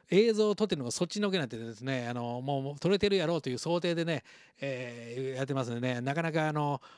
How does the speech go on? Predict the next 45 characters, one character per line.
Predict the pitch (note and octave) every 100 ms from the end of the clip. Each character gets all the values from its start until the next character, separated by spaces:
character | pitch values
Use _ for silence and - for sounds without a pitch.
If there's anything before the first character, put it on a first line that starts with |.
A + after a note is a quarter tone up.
| -
お-、 | C#3 B2+ B2+ B2+ B2+ B2+ B2 B2 B2+ B2+ C3
お | D3+
見 | E3+
苦 | E3
し | D3+ D#3
い |
点 | C3+ A2+
も | A2+ D#3
多 | F3
い | D3+
で |
す | C3
け | A2+
ど | A2+
も |
ね、 | D3+ E3 - -
え | D3 C3+
ー、 |
こ | - C#3+
う |
い |
う |
と-、 | C#3 G3 - - -
あ | D3
の、 | C#3+
僕 | D#3+
の | D3+
ア | C3+
ド | E3
リ | F3
ブ |
の | F3
ト | F#3
ー | D#3
ク |
で | A#2+
で | A2+ A2+
す | D3+
ね、 | E3 - - -
え | - B2
ー、 | B2
な | B2+
ん |
と | D3
か、 | C#3